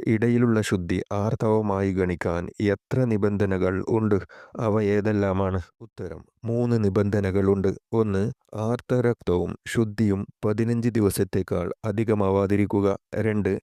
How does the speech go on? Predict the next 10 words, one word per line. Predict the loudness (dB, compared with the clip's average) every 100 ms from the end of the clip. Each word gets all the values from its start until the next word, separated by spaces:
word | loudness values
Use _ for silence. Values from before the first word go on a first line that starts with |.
| -10 -20 -20 -4
രക്തസ്രാവം | -4 -2 -4 -2 -2 -2 -2 -2
ഇരുപത്തിനാല് | -2 2 2 2 0 2 2 2
മണിക്കൂറിൽ | 0 -2 0 2 2 0
കുറയാതിരിക്കുക. | 0 2 2 0 0 -2 0 0 0 -4 _ _ -4
മൂന്ന്, | 0 0 -2 -4 -14 -20 -12
ശുദ്ധി | -2 -2 0 -2 -2 -6
രണ്ട് | -4 -2 0 0 0
ആർത്തവരക്തത്തിൻ്റെ | -2 -2 2 2 2 -2 -2 -2 0 -2 -2
ഇടയിലാവുക. | 0 2 2 2 2 2 2 -2 _ _ -18
അപ്പോൾ | -18 -10 -8